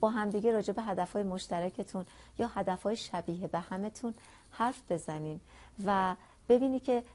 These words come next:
وقتی تو داری راجع به هدفت حرف می‌زنی، او رو علاقه‌مند می‌کنی که فعال بشه. وقتی او حرف می‌زنه، تو علاقه‌مند می‌شی که هدفت رو دنبال کنی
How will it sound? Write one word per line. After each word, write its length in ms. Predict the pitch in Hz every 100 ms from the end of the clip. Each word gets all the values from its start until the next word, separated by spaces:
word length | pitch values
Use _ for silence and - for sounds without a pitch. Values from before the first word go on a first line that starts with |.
| -
وقتی 220 | 240 277
تو 140 | - 254
داری 220 | 240 214
راجع 220 | 190 180
به 80 | 190
هدفت 460 | 190 185 196 190
حرف 200 | 180 175
می‌زنی، 480 | 185 175 180 170 220 - - - -
او 120 | 269
رو 100 | 262
علاقه‌مند 600 | 202 185 175 180 175 170
می‌کنی 400 | 165 160 - 170
که 140 | 160 180
فعال 520 | - 165 - 170 156
بشه. 380 | 170 - 160 175 - - -
وقتی 260 | 196 - -
او 160 | - 202
حرف 320 | 196 185 -
می‌زنه، 440 | 175 160 165 175 180 - - -
تو 80 | 254
علاقه‌مند 560 | 233 196 180 175 170 170
می‌شی 240 | 170 180
که 140 | -
هدفت 500 | 185 180 170 170 -
رو 60 | 175
دنبال 500 | 170 170 160 160 160
کنی 400 | - 170 160